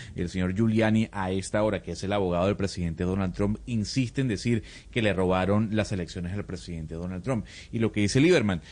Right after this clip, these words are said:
a mí lo que me da miedo es que si ese discurso se mantiene, pues se creen algunos focos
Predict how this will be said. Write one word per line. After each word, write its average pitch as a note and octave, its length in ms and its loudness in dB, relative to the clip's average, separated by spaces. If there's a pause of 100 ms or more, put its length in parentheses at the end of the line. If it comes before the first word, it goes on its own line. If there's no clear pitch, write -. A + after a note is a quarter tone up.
(160)
a G#2+ 140 -2
mí F#2 160 -4
lo A2+ 160 -2
que D#3+ 60 0
me D3+ 80 2
da C3 100 0
miedo C#3+ 440 2
es G2 140 -4
que - 240 0
si - 180 -2
ese A2+ 180 -4
discurso B2+ 340 -2
se C#3+ 120 -2
mantiene, C3+ 280 -2 (460)
pues B2+ 140 2
se B2 100 0
creen A2 260 2
algunos A#2+ 340 4
focos C3 460 0